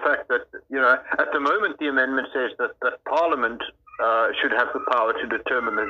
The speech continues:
the, the conditions under which, uh, compensation can be made without, expro-, uh, sorry, expropriation can be made without compensation.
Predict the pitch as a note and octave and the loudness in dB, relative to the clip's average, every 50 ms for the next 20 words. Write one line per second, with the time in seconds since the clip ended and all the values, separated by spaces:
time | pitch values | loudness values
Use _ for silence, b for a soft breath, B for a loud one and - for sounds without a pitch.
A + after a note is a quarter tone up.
0 | - - A2+ F#2 F#2 E2+ E2+ G#2+ G#2+ - B2 A2+ G#2 C3+ C3 C3+ C#3 C3 A#2 A#2+ | -2 -2 -2 0 0 0 0 0 0 0 0 0 0 0 -2 0 -2 0 0 0
1 | A2+ G#2+ G2+ F#2+ G2+ G2+ G2+ - - - - _ _ _ _ _ - G2 G#2 G2+ | 0 0 0 -2 -2 -2 -2 -2 -4 -6 -6 _ _ _ _ _ -2 0 2 2
2 | G#2 G2+ - A#2 A2 - G#2+ G2 - A#2 G#2 - - A2+ - - G#2+ G#2 G#2 G2 | 2 2 0 -2 0 -2 -2 0 0 0 0 -2 -4 -4 -2 -2 -2 0 0 0
3 | G2+ G2 G2 F#2+ G2 F#2+ F#2+ F2+ F2+ - - - - G#2 F#2 - - A#2 A2 G2+ | 0 0 0 0 0 0 0 0 -2 -4 -6 -4 -4 -4 -4 -2 -2 -2 -2 0
4 | G2+ - G#2+ - - - _ _ _ - A2+ G#2+ C#3 C#3 B2+ B2 C3+ C3 A#2 G2+ | 0 -2 -2 -2 -4 -10 _ _ _ -2 -2 2 2 0 0 2 2 0 0 0
5 | - G#2 - A#2 A2+ A2 G#2+ G#2 G#2 - G2 G#2 G2 - - G2+ F#2+ F#2 F#2 F2+ | -4 -6 -6 -6 -2 0 -2 -2 0 0 0 0 0 0 -2 -4 -4 -4 -6 -2
6 | - G2+ G2 F2+ - F2 | 0 0 0 0 -4 -8